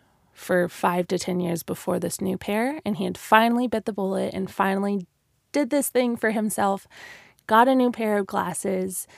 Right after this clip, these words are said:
and then within three days they were broken. And he just let it go.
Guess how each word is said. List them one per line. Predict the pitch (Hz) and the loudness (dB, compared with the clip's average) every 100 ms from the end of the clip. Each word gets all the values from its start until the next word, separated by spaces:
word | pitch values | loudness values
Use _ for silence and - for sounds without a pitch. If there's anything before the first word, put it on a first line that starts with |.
| - _ _ - _ _ _ - | -20 _ _ -20 _ _ _ 0
and | 220 214 | 4 4
then | 214 208 | 4 2
within | - 208 196 196 185 | 2 0 2 2 2
three | 190 180 | 0 0
days | 180 170 | 0 0
they | 175 | -2
were | 170 175 | -2 -4
broken. | - - - - - 196 _ _ _ _ _ _ - | -4 -6 -6 -12 -12 -14 _ _ _ _ _ _ -4
And | 196 190 | 0 2
he | 226 | 2
just | 262 254 240 - - - _ _ _ _ _ _ _ - | 2 2 2 -4 -8 -16 _ _ _ _ _ _ _ -6
let | 208 | -2
it | 208 214 | -2 -2
go. | 247 214 208 | -2 -4 -6